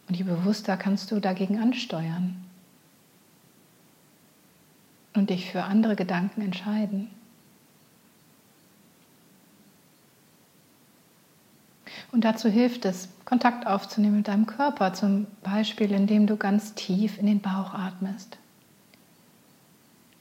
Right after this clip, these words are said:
Leg einmal deine Hände auf deinen Unterbauch und atme einmal ganz tief in den Bauch ein, dass der Bauch richtig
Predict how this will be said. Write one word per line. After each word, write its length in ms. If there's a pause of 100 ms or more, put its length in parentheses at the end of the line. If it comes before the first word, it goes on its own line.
(240)
Leg 180
einmal 240
deine 220
Hände 280
auf 80
deinen 160
Unterbauch 760 (2750)
und 140
atme 260
einmal 200
ganz 440
tief 640
in 140
den 160
Bauch 380
ein, 400 (1500)
dass 180
der 120
Bauch 580 (680)
richtig 360